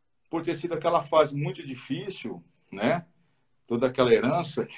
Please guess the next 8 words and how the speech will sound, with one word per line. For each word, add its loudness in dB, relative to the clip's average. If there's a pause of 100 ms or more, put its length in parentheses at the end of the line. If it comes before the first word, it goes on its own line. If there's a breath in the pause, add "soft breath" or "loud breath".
(180)
que -2
não 2
era 2
uma 0
herança -4
boa, 4
né? -2 (760)
É, 4